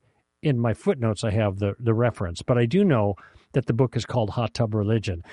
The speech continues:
And part of the thing, it, it's kind of an odd title for a guy like J I Packer, because, well, what's he doing writing a hot tub religion book? 'Cause he, he writes more serious sounding stuff.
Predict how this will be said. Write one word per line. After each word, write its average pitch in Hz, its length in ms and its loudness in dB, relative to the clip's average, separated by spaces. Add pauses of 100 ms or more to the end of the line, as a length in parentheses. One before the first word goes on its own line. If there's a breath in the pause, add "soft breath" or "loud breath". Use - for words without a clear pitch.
(240 loud breath)
And 143 160 0
part 196 220 2
of 165 80 2
the 139 100 2
thing, 151 180 0
it, 139 120 -2
it's 135 340 -6
kind 160 160 -2
of 123 60 0
an 117 80 0
odd 127 360 0
title 131 360 0
for 110 380 0
a 127 100 -2
guy 139 160 4
like 120 180 4
J 117 260 2
I 104 40 2
Packer, 135 440 0
because, 101 460 0 (460 loud breath)
well, 117 160 -2
what's 123 260 -2
he 185 80 2
doing 127 240 2
writing 120 320 4
a 113 100 4
hot 120 220 0
tub 127 220 2
religion 104 400 2
book? 92 220 -4
'Cause 101 180 0
he, 127 140 2
he 123 280 0
writes 107 480 -2
more 131 240 0
serious 107 560 0
sounding 101 380 -2
stuff. 98 320 -4